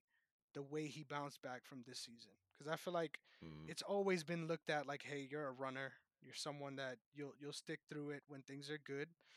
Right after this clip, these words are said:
Speaker 1: And then when things get bad, uh, it's time to, it's time to dip out." And
Speaker 2: Yeah,
Speaker 1: to a certain
Speaker 2: yeah,
Speaker 1: extent, I can
Speaker 2: yeah.
Speaker 1: respect that. Like, to a certain extent,
Speaker 2: Yeah.
Speaker 1: I really can respect that. Uh, but I think given the way the contract is laid out and all of that, um, I think,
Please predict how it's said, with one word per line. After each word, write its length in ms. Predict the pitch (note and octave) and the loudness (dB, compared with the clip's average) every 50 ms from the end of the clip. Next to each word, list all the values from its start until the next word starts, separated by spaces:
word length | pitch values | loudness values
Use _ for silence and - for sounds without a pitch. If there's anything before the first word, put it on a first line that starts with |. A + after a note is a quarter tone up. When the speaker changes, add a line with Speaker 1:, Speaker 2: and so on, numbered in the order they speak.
| - - _ _ - | -20 -20 _ _ -8
Speaker 1:
And 80 | C#3+ | -4
then 140 | D3+ D3+ D3 | -2 -2 -2
when 80 | D3 C#3 | -2 -2
things 240 | - D3+ D3 D3 C3+ | -2 -2 -2 -2 -2
get 220 | B2+ D3+ C#3+ C3 | -2 -2 -2 -2
bad, 320 | C#3 C#3+ C#3 C#3+ D#3 E3+ E3+ - _ _ | 0 2 4 4 4 2 0 -6 _ _
uh, 380 | C#3+ C#3+ C#3+ C#3 C3+ C3+ C3+ C3 - | -4 -4 -2 -2 -2 -4 -6 -8 -10
it's 140 | C#3 - | -12 -10
time 220 | - - D#3 D3+ D3 | -4 -2 0 0 0
to, 80 | C#3+ | 0
it's 160 | C3+ C3+ - - | -2 -4 -2 0
time 160 | - E3+ D#3+ | 0 2 2
to 80 | D#3+ | 2
dip 260 | D3 C#3 E3 E3+ - - | 2 2 0 2 6 8
out." 300 | B3 C#4 G#3+ - - - _ _ _ _ _ _ _ - - - | 8 10 8 6 4 -4 _ _ _ _ _ _ _ -16 -6 2
And 80 | A2+ | 8
Speaker 2:
Yeah, 360 | B2 C#3 D#3 E3 E3+ E3 D3 | 10 12 12 12 12 12 12
Speaker 1:
to 120 | B2+ C4 C#4 | 12 12 12
a 60 | B3+ | 12
certain 260 | - - D4 D#4 E4 | 12 12 12 12 12
Speaker 2:
yeah, 60 | - | 12
Speaker 1:
extent, 340 | C4 A#3 - - D4 D#4 D4+ C4 | 12 12 12 12 10 10 12 12
I 80 | A#3+ | 10
can 140 | A#3 A3+ C4+ | 10 10 6
Speaker 2:
yeah. 60 | A#3 | 6
Speaker 1:
respect 380 | A#3 A#3 G#3+ G#3 A#3 G#3 - - | 8 8 8 8 6 6 4 2
that. 180 | D3+ B2 G#2+ - - | 0 -2 -2 -6 -8
Like, 160 | B2+ C#3 - | -10 -10 -4
to 100 | - F#3+ | -2 0
a 40 | F#3+ | 2
certain 280 | - - G#3 A3+ A3+ A3 | 6 10 10 10 10 8
extent, 400 | G3+ - - - A3+ A#3 A3 F3+ | 4 2 4 6 6 6 6 4
Speaker 2:
Yeah. 260 | F3+ - - - D#3+ | 0 -4 -2 2 2
Speaker 1:
I 20 | |
really 280 | D#3+ D#3 F3 F#3 F3+ E3+ | 2 4 4 2 0 2
can 240 | - F3 F3 D#3+ D#3+ | 4 6 6 6 4
respect 380 | D3+ D3 - - D3 D3 - - | 2 -2 -2 -2 -2 -2 -2 -2
that. 220 | C3 A#2 A2+ - _ - - - - - - _ _ - | -6 -8 -8 -10 _ -18 -18 -18 -18 -18 -20 _ _ 4
Uh, 180 | C#3+ C#3 C3+ | 4 4 4
but 140 | B2+ C#3+ D#3 | 4 6 10
I 100 | E3+ F#3+ | 10 10
think 380 | - - G#3 G3 E3 C#3+ D3 D3+ | 12 10 8 8 6 2 -4 4
given 260 | E3+ G3 F#3 F#3+ F#3 | 4 6 6 6 4
the 80 | F3 E3+ | 4 4
way 140 | F3 F3 E3 | 4 4 4
the 80 | E3 | 4
contract 500 | - - F3+ E3+ E3 - E3+ E3 E3 - | 4 4 4 4 6 4 4 4 4 4
is 140 | D#3 D3 C#3+ | 2 -2 -2
laid 220 | D3 D3 D3 C#3 | -2 -2 -2 0
out 240 | C#3 B2 B2+ B2+ - - _ _ _ _ _ | 0 0 0 -2 -4 -10 _ _ _ _ _
and 100 | D3+ - | -6 -2
all 140 | C3+ C#3+ C#3 | 0 0 0
of 60 | C3+ C3 | 0 2
that, 260 | C3+ C3+ C#3+ C#3 - _ _ - - - - - - _ _ _ | 2 2 2 2 0 _ _ -20 -20 -20 -20 -20 -20 _ _ _
um, 460 | C3+ B2 B2 B2 B2 A#2+ A2+ A2 A#2 - _ _ _ _ _ _ - - - - - | 0 2 2 2 2 0 -2 -6 -12 -16 _ _ _ _ _ _ -6 -6 -6 -2 -2
I 60 | D#3 | -2
think, 240 | D#3+ - E3+ E3 C#3 | 2 2 2 0 0